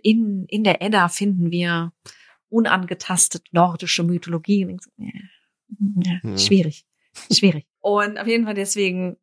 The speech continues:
Speaker 1: ist es eben das Nibelungenlied, weil man eben erzählt, also sie erzählen, ah, das ist wie die Ilias, nur für uns, das ist unsere
Speaker 2: Mhm.
Speaker 1: Ilias. Ja, okay. Und
Speaker 2: <laughs>
Speaker 1: es haben eben die Franzosen nicht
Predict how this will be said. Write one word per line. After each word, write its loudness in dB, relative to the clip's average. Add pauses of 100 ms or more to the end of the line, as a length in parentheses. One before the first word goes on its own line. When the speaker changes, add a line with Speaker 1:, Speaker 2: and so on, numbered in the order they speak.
Speaker 1:
ist 2
es -6
eben -2
das -8
Nibelungenlied, -6
weil 0
man -4
eben 0
erzählt, 0
also -4
sie -8
erzählen, -6
ah, 4
das -2
ist -2
wie 0
die -4
Ilias, 0
nur -6
für -10
uns, 0
das -10
ist -10
unsere 2
Speaker 2:
Mhm. -2
Speaker 1:
Ilias. 0 (300)
Ja, -2
okay. 2 (480)
Und 0 (200)
Speaker 2:
<laughs> -14
Speaker 1:
es 4
haben 2
eben 0
die -4
Franzosen -2
nicht -2